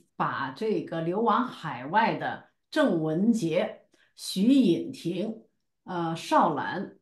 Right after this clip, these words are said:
还有这个蔡明达、霍家志这五个人呢，呃，就是悬赏这个在全球范围内进行，那么一百万，呃，港币。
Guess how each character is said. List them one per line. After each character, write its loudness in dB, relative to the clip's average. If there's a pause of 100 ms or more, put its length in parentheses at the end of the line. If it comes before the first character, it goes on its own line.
(540)
还 -8
有 -2
这 -2
个 -2 (300)
蔡 0
明 2
达、 -4 (320)
霍 2
家 0
志 -6 (260)
这 0
五 -2
个 0
人 -2
呢， -4 (360)
呃， -4
就 -4
是 -8
悬 0
赏 -2 (500)
这 -2
个 -8
在 0
全 -6
球 -8
范 -2
围 -4
内 -4
进 -4
行， -12 (380)
那 -6
么 0
一 0
百 -2
万， -4 (360)
呃， -10
港 -14
币。 -8